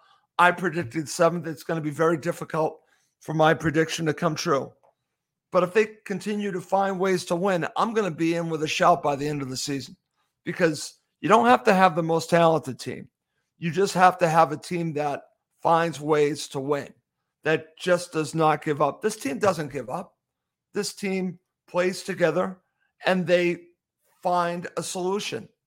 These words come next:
This was the solution. Came late, but they got the solution, the goal from Carlos Vinicius.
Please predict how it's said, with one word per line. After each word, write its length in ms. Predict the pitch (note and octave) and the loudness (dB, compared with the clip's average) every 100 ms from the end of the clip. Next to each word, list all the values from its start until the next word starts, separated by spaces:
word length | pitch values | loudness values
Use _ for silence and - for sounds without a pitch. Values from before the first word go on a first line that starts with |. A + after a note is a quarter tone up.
| _ | _
This 240 | G#3 G3 | -4 -4
was 160 | G#3 E3+ | -6 -4
the 100 | G3 | -2
solution. 560 | - G3 G#3+ G#3+ - - _ _ _ _ _ _ | 0 2 2 0 -2 -10 _ _ _ _ _ _
Came 260 | E3+ G3 G#3+ | -4 -4 0
late, 380 | G#3+ G3+ A3+ - _ _ _ _ | 0 0 -4 -10 _ _ _ _
but 160 | F3+ F3+ | -4 -2
they 160 | F3+ | -4
got 280 | D#3+ F3 F3+ | 0 2 2
the 100 | F#3+ | 0
solution, 580 | - E3+ E3+ E3+ G3 F#3+ | -4 -2 -2 -2 -6 -6
the 80 | D3+ | -8
goal 380 | B2+ D3 D3+ D3 | -6 -2 -2 -4
from 200 | B2+ C3+ | -10 -14
Carlos 460 | C#3+ C#3+ C3 C3+ | -8 -6 -6 -10
Vinicius. 640 | - C#3 B2+ C3 G#2 D2+ - | -8 -6 -6 -8 -10 -10 -14